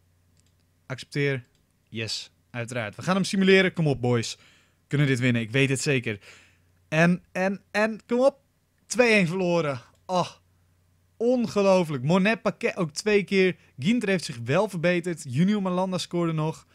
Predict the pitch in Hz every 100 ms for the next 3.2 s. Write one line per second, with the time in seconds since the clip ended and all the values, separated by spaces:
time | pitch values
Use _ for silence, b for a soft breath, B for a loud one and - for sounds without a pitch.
0 | b b b b - 175 190 165 - 190
1 | 196 170 - 185 139 - - 233 175 156
2 | 139 147 180 160 139 - 143 - - 135
3 | 120 -